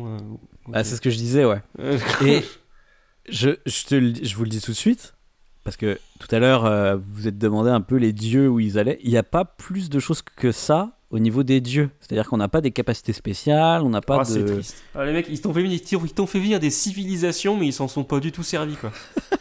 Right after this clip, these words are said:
Speaker 1: Ah, c'est vraiment dommage. Bah, il y avait, il y avait un truc à faire, quoi, je sais pas, un petit, un, des petits, même un petit truc asymétrique, tu vois, je sais pas, un petit, euh, ah, c'est
Speaker 2: C'est-à-dire
Speaker 1: con.
Speaker 2: que la seule, la seule présence des dieux, c'est les, les super shots, là, et les su-, et les super saves.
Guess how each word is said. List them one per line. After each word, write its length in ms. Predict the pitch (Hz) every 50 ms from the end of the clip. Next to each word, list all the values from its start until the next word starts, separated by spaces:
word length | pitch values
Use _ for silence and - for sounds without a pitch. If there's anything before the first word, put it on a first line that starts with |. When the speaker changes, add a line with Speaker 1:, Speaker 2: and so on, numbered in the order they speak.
| - - -
Speaker 1:
Ah, 120 | 156 165 165
c'est 180 | - - 143
vraiment 320 | 123 131 151 175 180 180 180
dommage. 420 | 180 180 165 139 127 117 - - 117
Bah, 360 | 123 127 147 185 196 190 185
il 40 | 175
y 40 |
avait, 140 | 160 147 139
il 60 | 139
y 20 | 143
avait 120 | 135 131 135
un 100 | 131 123
truc 240 | - 147 139 -
à 80 | 175 190
faire, 280 | - - 277 262 - -
quoi, 160 | 170 156 151
je 100 | 147 -
sais 40 | -
pas, 120 | - 254 302 302
un 80 | 180 131
petit, 240 | 120 - - - 147 143
un, 120 | 139 139
des 100 | 131 131
petits, 200 | - - 147 127 - - 147 - - - - -
même 100 | 160 180
un 60 | 170
petit 180 | 147 - - -
truc 220 | - 160 151 147
asymétrique, 640 | 139 135 - - 160 170 185 190 - 269 294 302 -
tu 80 | - 202
vois, 60 | 208
je 100 | - -
sais 100 | 165 139
pas, 240 | 139 170 202 240 233 185
un 260 | 147 117 117 120 117
petit, 320 | 113 - - 131 123 123
euh, 140 | 120 120 117 120 120 - _ _ _ _ _ _ _ _ -
ah, 80 | -
c'est 100 | 151 -
Speaker 2:
C'est-à-dire 140 | - 147 -
Speaker 1:
con. 20 | -
Speaker 2:
que 20 | 135
la 80 | 120
seule, 220 | 117 - 185 175 160 - _ _ _ _ _ _ -
la 80 | 175
seule 160 | - 214 208 -
présence 320 | - 185 165 160 143 139
des 160 | 135 135 131
dieux, 240 | 127 120 143 180 202
c'est 120 | - - 135
les, 180 | 127 123 120
les 160 | 120 123 123 117
super 560 | - - - - - 160 - 165 143 113 -
shots, 220 | - - 175 170 - - -
là, 180 | 139 143 147
et 60 | 131
les 140 | 117 113 107
su-, 240 | - - - 151 -
et 100 | - 113
les 100 | 107 107
super 360 | 104 - - 131 - 131 - -
saves. 380 | - - 110 104 95 139 127